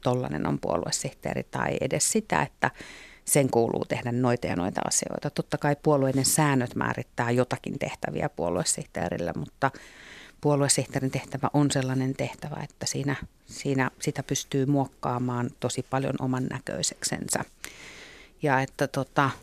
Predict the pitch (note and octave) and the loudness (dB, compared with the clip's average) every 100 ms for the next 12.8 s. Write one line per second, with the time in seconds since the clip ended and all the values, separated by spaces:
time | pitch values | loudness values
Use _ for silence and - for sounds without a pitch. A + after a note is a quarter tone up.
0 | - - - - C#3+ F3 G#3+ G3+ F#3+ F#3 | -20 -16 -10 0 2 4 6 6 4 2
1 | E3+ - E3 - D#3 D#3 D3 - D3+ D3+ | 0 0 -2 -2 0 0 0 0 0 0
2 | - - D3+ F3 D3+ C3 A#2+ - - - | 0 -2 4 6 6 4 0 -2 -6 -8
3 | - C3 C#3 - - - - - E2 - | -6 -4 -4 -6 -6 -4 -4 -4 -6 -8
4 | - - - - - - - - - - | -8 -8 -6 -6 -4 -6 -8 -14 -14 -2
5 | D3 - C3+ B2+ C#3+ - - - - - | -2 0 -2 -2 -6 -6 -6 -6 -8 -16
6 | - - - - - _ _ - F3 E3+ | -20 -20 -20 -20 -20 _ _ -2 2 6
7 | F3+ E3+ E3 E3 E3 D#3+ - F3 F3 G3 | 6 8 8 6 6 4 2 2 4 4
8 | - C3 D2 - - C3+ - - - C#3+ | 6 6 6 4 2 0 0 -4 0 2
9 | C#3 C3+ - D#3 D3+ D3 - C#3+ C3 A#2+ | 2 2 4 6 4 4 4 4 4 4
10 | A2+ A#2 B2+ A2+ C3 - C3 C3 A#2 C3 | 2 0 -2 -2 -2 -2 -6 -2 0 -2
11 | - - - B2 C#3 D3 - D3+ D#3 - | -2 -4 -2 -2 -2 -6 -8 -6 -6 -6
12 | E3+ D#3+ D#3+ F3 E3 E3+ - - | -6 -6 -2 0 0 -2 -6 -10